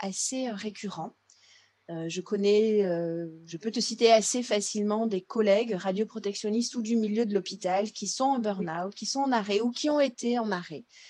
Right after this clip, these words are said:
C'est vraiment quelque chose de presque commun et c'est dur, je trouve, de dire ça. Et, euh,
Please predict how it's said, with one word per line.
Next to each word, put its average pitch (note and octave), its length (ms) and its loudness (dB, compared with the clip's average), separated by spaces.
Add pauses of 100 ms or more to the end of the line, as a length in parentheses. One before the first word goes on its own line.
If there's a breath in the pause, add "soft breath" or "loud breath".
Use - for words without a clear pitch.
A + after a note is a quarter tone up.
(140 soft breath)
C'est - 200 -6
vraiment A#3 260 -2
quelque A#3 300 -6
chose G#3+ 400 -6
de F3+ 400 -8 (880)
presque A3 320 -2
commun G#3 460 -2
et A3+ 100 -2
c'est F3 300 -4
dur, E3+ 440 -2
je A3 140 -6
trouve, - 260 -14
de A3+ 80 -4
dire G3 240 -6
ça. A#3 300 -6 (500 loud breath)
Et, G#3 220 2
euh, F#3+ 680 0